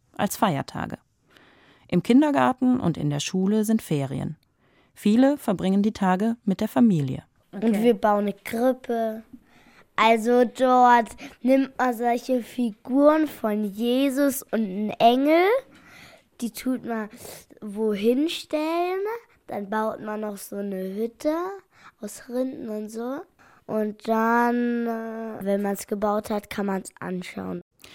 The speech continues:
Speaker 1: Krippe ist eigentlich das Wort für die Futterkrippe, in die der neugeborene Jesus gelegt worden sein soll.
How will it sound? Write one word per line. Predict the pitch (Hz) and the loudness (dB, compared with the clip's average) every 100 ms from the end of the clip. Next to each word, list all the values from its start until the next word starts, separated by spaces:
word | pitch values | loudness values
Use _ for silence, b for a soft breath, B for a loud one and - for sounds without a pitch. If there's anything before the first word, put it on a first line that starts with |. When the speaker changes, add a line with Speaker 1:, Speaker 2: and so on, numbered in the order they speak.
| B B | B B
Speaker 1:
Krippe | - 294 302 | 0 2 4
ist | 240 214 - - | 2 2 -4 -4
eigentlich | - 185 226 240 233 - | 2 4 6 4 2 0
das | 208 - | -2 0
Wort | 180 190 | 0 0
für | - 185 | -2 -2
die | 190 | 0
Futterkrippe, | - 254 226 - 180 - 165 156 - | 0 2 2 0 -4 -4 -4 -4 -2
in | 151 147 | -4 0
die | 175 | 0
der | 170 165 | 2 4
neugeborene | 170 190 202 196 202 208 | 4 2 2 0 2 4
Jesus | 202 180 190 - | 4 2 0 -2
gelegt | 240 202 175 147 | 2 2 2 -2
worden | 143 147 139 | -4 -2 -2
sein | 143 143 | -4 -6
soll. | 143 143 156 | -6 -6 -10